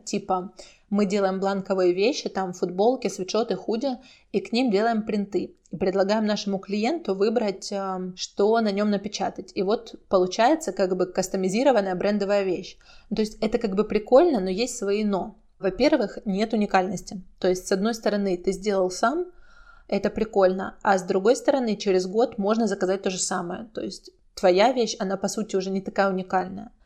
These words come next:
А во-вторых, клиенты очень сильно насыщались выбором и возвращались в основном за подарками. Кто понимает, что такое Л Т В, это lifetime value, то есть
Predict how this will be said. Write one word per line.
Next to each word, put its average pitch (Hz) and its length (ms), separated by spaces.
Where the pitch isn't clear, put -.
А 190 100
во-вторых, 202 540
клиенты 202 560
очень 185 440
сильно 220 340
насыщались 185 720
выбором 208 640
и 190 240
возвращались 190 680
в 190 60
основном 190 380
за 196 100
подарками. 196 640
Кто 226 180
понимает, 214 500
что - 160
такое 190 280
Л 185 100
Т 185 160
В, 226 320
это 190 280
lifetime 190 640
value, 190 460
то 196 120
есть 185 400